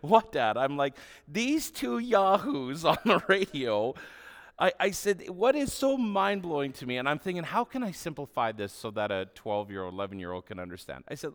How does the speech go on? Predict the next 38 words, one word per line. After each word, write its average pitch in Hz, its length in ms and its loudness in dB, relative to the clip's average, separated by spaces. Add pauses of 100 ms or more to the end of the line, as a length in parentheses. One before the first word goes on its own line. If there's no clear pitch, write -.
(140)
"Let 196 160 -8
me, 196 120 -12
let 185 140 -8
me 185 100 -6
put 151 180 -12
it - 20 -20
to 123 80 -16
you - 80 -12
guys 87 140 -8
this 90 160 -14
way. 62 160 -14 (2500)
If 160 240 -6
I 233 160 -2
want 220 240 -6
to - 60 -8
overcome 139 640 -6
anger, 87 540 -6 (300)
what 170 240 -4
I 185 120 -4
need 107 380 -10
is - 200 -14
patience. - 760 -16 (160)
What 143 180 -6
I 156 80 -2
need 143 240 -6
is 127 160 -10
long 104 280 -8
suffering. 73 640 -12
So 127 320 -6 (240)
those 180 400 -6
things 127 400 -6
are 110 100 -4
called 120 380 -4 (240)
the 120 80 -4
fruit 127 720 -4 (280)
of 110 160 -2
the 117 80 -8
Spirit." - 640 -10